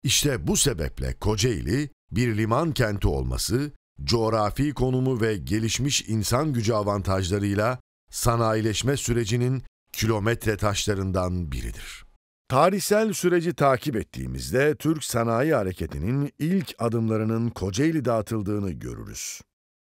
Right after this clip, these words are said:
Kumaş dokuma, askeri malzemeler, çimento sanayi, kağıt ve ipek halı fabrikaları on sekizinci yüzyılda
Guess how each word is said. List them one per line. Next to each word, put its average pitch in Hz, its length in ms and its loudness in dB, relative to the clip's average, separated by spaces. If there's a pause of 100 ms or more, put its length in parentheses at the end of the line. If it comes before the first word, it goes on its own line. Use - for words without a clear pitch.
(380)
Kumaş 110 420 0
dokuma, 80 500 -4 (340)
askeri 95 520 -2
malzemeler, 67 800 -4 (320)
çimento 120 500 0
sanayi, 67 720 -6 (380)
kağıt 117 400 0
ve 113 300 0
ipek 135 380 -4
halı 127 160 0
fabrikaları 69 800 -6 (440)
on 165 180 4
sekizinci 73 600 -6
yüzyılda 98 680 -2